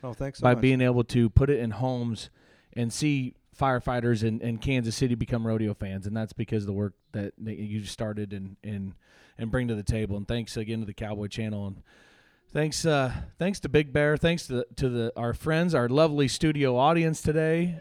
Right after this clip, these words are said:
Speaker 2: Uh, and, uh, it's just, uh, you know, it's really, s-, we, uh, we set up Rump Chat in some really, uh, awkward places, but this is a, one of them that is not.
Speaker 1: No, it's fantastic.
Speaker 2: This is a beautiful home.
Speaker 1: And, hey, thanks for having me on, too,
Speaker 2: Kimmy
Speaker 1: by the
Speaker 2: and
Speaker 1: way.
Speaker 2: Darren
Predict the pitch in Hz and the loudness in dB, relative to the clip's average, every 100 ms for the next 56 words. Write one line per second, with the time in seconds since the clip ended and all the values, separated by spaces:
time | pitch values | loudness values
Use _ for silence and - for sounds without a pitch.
0 | - 120 120 117 113 107 - - - - | -8 -6 -2 -2 -2 -4 -8 -18 -20 -20
1 | - - - - - - 123 123 120 113 | -20 -20 -20 -20 -14 -4 -2 0 -2 -2
2 | 113 107 - 139 117 - 127 123 127 123 | -4 -8 -4 -2 -2 -6 -4 -2 -2 -4
3 | 143 180 180 156 123 - 131 _ 156 190 | -4 -4 -2 -4 -10 -16 -20 _ -4 -2
4 | 185 151 135 - 147 165 220 202 - 147 | 0 0 -2 -4 -6 -2 0 -2 0 -2
5 | 120 147 135 131 127 120 117 131 151 135 | -2 -2 -2 -2 -6 -6 -4 0 0 0
6 | 123 113 117 104 95 - _ _ _ _ | -4 -8 -6 -6 -10 -16 _ _ _ _
7 | _ _ 127 127 127 113 - 120 113 110 | _ _ -6 -4 -6 0 2 2 -2 -6
8 | 95 107 - - 127 135 120 104 90 - | -6 -6 -6 -8 -6 -4 -6 -6 -10 -16
9 | _ _ - 117 117 113 113 104 98 92 | _ _ -12 -6 -2 -2 -4 -4 -8 -8
10 | 104 107 92 - - - 131 113 104 101 | -4 -4 -6 -8 -10 -10 -16 -12 -10 -12
11 | 110 101 110 - 123 107 101 113 113 104 | -12 -12 -12 -6 -6 -4 -4 0 0 -2
12 | 107 107 110 117 - 160 147 185 185 156 | -2 0 0 -2 -6 -8 -6 -8 -6 -4
13 | 147 139 135 120 131 127 113 104 113 | -4 -2 -6 -6 -2 0 0 0 0